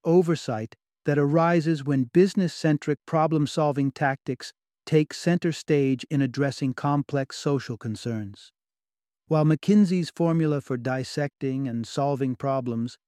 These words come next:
has propelled it to the pinnacle of corporate success, its application beyond corporate interests often leads to a glaring neglect of the nuanced realities of human lives and the unintended consequences that such methods can induce.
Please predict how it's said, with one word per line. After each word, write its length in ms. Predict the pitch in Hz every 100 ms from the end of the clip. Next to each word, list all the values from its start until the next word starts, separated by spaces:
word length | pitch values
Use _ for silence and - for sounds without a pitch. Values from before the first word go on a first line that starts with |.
| _ -
has 120 | 131
propelled 460 | 135 - 160 160
it 140 | 139 -
to 80 | 123
the 100 | 113
pinnacle 480 | - 160 151 143
of 140 | 127 -
corporate 380 | 151 143 135 -
success, 600 | 120 - 156 131 - - _ _ _ _ _
its 160 | 139 -
application 720 | 151 - - 156 151 143 139
beyond 360 | 135 139 135
corporate 380 | - 156 143 123
interests 600 | 139 151 123 110 - - - _ _ -
often 340 | 143 160 156
leads 280 | 147 156 -
to 160 | 143 139
a 60 |
glaring 480 | 120 131 143 143 147
neglect 500 | 139 127 139 127 -
of 100 | 117
the 80 | 127
nuanced 560 | 131 151 143 135 -
realities 680 | 131 131 131 135 123 123 113
of 100 | 110
human 340 | 147 139 131
lives 480 | 127 127 113 95 - _ _ _ _ _ -
and 160 | 143
the 120 | 135 -
unintended 720 | 151 175 175 160 165 160 160 -
consequences 920 | 170 165 - - 131 110 110 123 -
that 160 | 131
such 280 | - 143 -
methods 400 | 143 139 139 123
can 200 | - 135
induce. 580 | 135 135 151 113 -